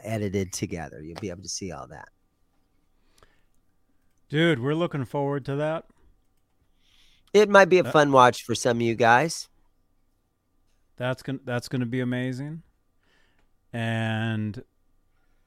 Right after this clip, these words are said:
Speaker 2: I, let me just say, I apologize. I couldn't make it to your show.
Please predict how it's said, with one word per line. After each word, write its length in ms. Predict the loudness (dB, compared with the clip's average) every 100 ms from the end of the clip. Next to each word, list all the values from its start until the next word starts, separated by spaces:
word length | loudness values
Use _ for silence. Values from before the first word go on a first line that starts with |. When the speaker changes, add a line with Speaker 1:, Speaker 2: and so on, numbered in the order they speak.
| _ _
Speaker 2:
I, 380 | -2 0 0 -2
let 100 | 2
me 80 | 2
just 160 | 2 0
say, 120 | 2
I 120 | 2
apologize. 540 | 0 2 2 2 0 -2
I 120 | -4
couldn't 300 | -2 -4 -4
make 220 | -6 -6
it 100 | -8 -8
to 60 |
your 140 | -8 -8
show. 420 | -4 -4 -4